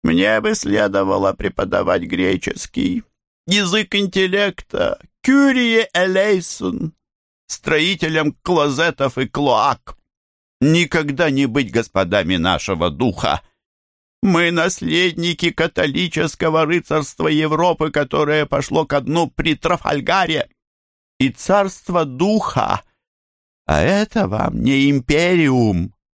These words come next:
которое потонуло вместе с флотом афинян при Эгоспотамах. Да-да, они потонули.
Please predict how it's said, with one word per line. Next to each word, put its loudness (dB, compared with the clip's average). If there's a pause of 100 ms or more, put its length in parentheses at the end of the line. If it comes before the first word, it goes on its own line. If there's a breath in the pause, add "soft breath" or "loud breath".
(260)
которое 2
потонуло 2
вместе 0
с -14
флотом 0
афинян 0 (160 soft breath)
при -2
Эгоспотамах. -2 (300)
Да-да, 0 (800)
они 2
потонули. 0